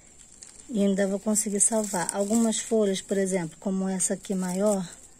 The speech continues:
che-, chegou a ressecar bastante. Eu acho que eu vou ter que cortar ela.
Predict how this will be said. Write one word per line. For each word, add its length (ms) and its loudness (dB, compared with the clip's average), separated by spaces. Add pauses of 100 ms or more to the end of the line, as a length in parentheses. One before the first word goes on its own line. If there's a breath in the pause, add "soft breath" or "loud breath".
(920 loud breath)
che-, 280 -6
chegou 380 0
a 40 2
ressecar 460 0
bastante. 600 -4
Eu 60 -4
acho 180 -8
que 80 -8
eu 60 -6
vou 100 -2
ter 140 -4
que 160 -10
cortar 560 -2
ela. 400 -2